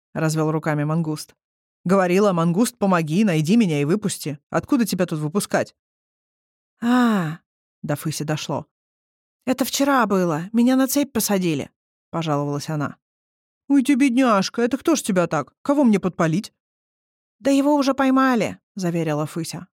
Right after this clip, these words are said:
"Сидит вон в камере". "Хм", мангуст прищурился. "Ладно, пускай сидит, но я ему это так не спущу.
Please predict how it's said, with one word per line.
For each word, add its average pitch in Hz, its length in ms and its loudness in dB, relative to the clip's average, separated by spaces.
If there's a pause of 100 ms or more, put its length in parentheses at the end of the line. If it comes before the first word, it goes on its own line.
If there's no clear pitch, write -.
(120)
"Сидит 262 380 -2
вон 175 140 0
в - 60 -10
камере". 190 420 -2 (1080)
"Хм", 214 580 4 (380)
мангуст 175 380 -2
прищурился. 160 720 -4 (680)
"Ладно, 247 340 4
пускай 294 340 0
сидит, 233 440 -4
но 254 180 4
я 254 200 4
ему 254 140 4
это 262 140 0
так 262 180 -2
не 262 100 2
спущу. 214 580 -4